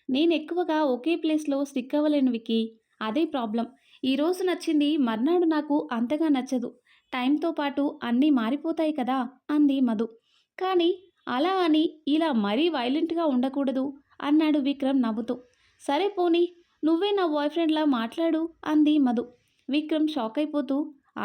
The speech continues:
"Are you mad?" అన్నాడు. "ఇప్పుడు నేను మీ అమ్మలా మాట్లాడా కదా, నువ్వు బాయ్ ఫ్రెండ్లా మాట్లాడు, సింపుల్" అంది మధు నవ్వుతూ.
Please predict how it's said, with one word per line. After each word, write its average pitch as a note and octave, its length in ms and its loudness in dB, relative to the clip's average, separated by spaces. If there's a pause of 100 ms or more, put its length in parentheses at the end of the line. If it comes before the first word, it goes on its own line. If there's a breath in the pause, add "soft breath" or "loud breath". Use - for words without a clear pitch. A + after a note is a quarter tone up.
"Are A3 120 -2
you D4+ 140 4
mad?" C#4 200 0 (180)
అన్నాడు. C4 340 4 (500)
"ఇప్పుడు C4 300 0
నేను E4+ 300 2
మీ D#4+ 140 0
అమ్మలా D#4 420 2
మాట్లాడా C#4+ 500 0
కదా, A#3+ 320 -2 (380 soft breath)
నువ్వు F#4 280 0
బాయ్ D4+ 260 -2
ఫ్రెండ్లా F4+ 360 0
మాట్లాడు, C4+ 680 0 (140 loud breath)
సింపుల్" E4+ 440 2
అంది C#4+ 260 2
మధు B3+ 340 0
నవ్వుతూ. A#3 420 -2